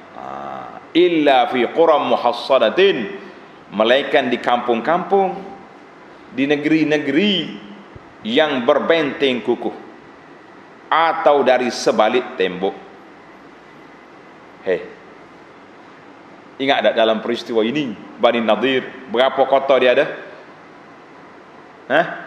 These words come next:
Kubu pertahanan, dia ada enam kubu pertahanan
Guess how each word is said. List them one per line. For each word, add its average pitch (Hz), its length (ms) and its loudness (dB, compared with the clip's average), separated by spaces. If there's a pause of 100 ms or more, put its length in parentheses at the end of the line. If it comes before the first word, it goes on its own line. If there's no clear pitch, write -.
(680)
Kubu 208 320 2
pertahanan, 196 480 2
dia 151 160 4
ada 151 80 2
enam 165 480 0
kubu 190 240 2
pertahanan 113 560 -2